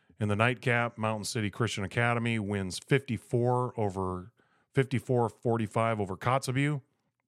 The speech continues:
Mountain City moves into the semifinals of their tournament,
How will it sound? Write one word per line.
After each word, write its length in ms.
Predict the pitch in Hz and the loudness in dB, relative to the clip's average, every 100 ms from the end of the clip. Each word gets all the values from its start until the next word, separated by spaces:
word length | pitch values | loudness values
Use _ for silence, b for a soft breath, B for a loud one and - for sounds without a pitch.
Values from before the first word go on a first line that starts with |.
| _ _ _ _ _ - b b b | _ _ _ _ _ -20 b b b
Mountain 260 | 120 117 107 | 2 4 0
City 520 | - 117 110 110 110 | -2 -2 0 0 -4
moves 360 | 101 110 113 101 | 0 2 2 0
into 720 | 113 110 104 - 104 98 98 | -2 -2 -2 -2 -2 -2 -4
the 200 | 92 92 | -4 -6
semifinals 1000 | 85 - 127 135 127 - 110 104 104 95 | -4 -2 0 0 -2 -2 -2 0 -2 -2
of 100 | 95 | -2
their 140 | 98 98 | -2 -2
tournament, 500 | - 98 92 92 | -2 -4 -4 -6